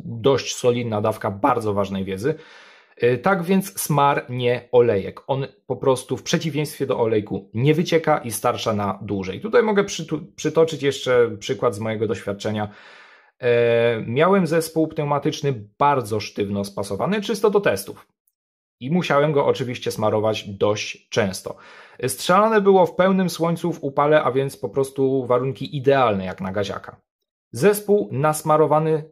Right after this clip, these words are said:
olejkiem był w stanie wystrzelić dobrze dwa magazynki. Ten sam zespół, potraktowany smarem silikonowym,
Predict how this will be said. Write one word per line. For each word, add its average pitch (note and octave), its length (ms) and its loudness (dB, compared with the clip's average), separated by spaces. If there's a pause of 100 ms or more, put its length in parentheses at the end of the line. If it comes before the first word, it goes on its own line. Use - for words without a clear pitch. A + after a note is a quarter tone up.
olejkiem A2 640 2 (500)
był D#3+ 260 0
w - 80 -8
stanie C#3+ 360 -2
wystrzelić B2+ 720 -4
dobrze A#2+ 520 0
dwa A2+ 360 -2
magazynki. G2+ 840 -2 (120)
Ten B3 160 2
sam B3 220 4
zespół, F3+ 380 2
potraktowany D3+ 680 2
smarem E3 380 2
silikonowym, C#3 640 -2